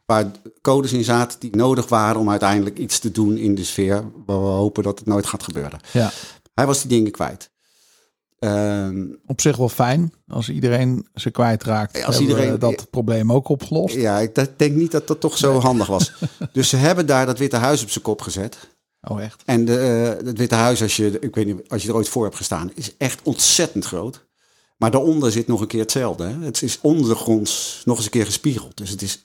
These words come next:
Speaker 1: heel groot. Ze hebben ze nooit gevonden. Ze hebben uiteindelijk nieuwe gemaakt. Maar dan zie je wel, ja, er zijn echt, echt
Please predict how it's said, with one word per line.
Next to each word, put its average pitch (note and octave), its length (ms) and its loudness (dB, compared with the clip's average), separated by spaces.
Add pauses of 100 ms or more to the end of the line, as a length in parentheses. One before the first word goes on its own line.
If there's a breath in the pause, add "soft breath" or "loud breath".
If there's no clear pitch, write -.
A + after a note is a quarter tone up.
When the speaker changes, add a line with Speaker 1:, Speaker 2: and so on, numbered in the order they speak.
(140)
Speaker 1:
heel A2 260 2
groot. - 220 -14
Ze - 60 -14
hebben A2+ 180 0
ze G#2+ 60 2
nooit A#2 200 4
gevonden. C3+ 440 0
Ze - 640 -20
hebben G#2 100 -8
uiteindelijk G2 400 0
nieuwe G#2+ 240 4
gemaakt. A#2+ 540 -2 (520 soft breath)
Maar G2+ 120 -4
dan G2 80 -2
zie A#2 120 2
je A2+ 100 2
wel, F#2+ 120 0
ja, F#2 180 -2
er F#2 60 -6
zijn F2+ 200 -2
echt, - 340 -10
echt - 240 -14